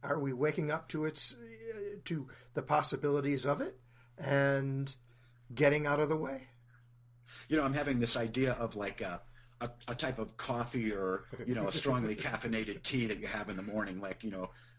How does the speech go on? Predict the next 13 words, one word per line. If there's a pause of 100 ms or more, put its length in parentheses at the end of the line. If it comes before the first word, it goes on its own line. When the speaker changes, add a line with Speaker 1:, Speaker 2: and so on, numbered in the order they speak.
Speaker 2:
Kundalini
blend,
you
know,
it's
a
special
<laughs>
blend
of,
you
know, (1200)
but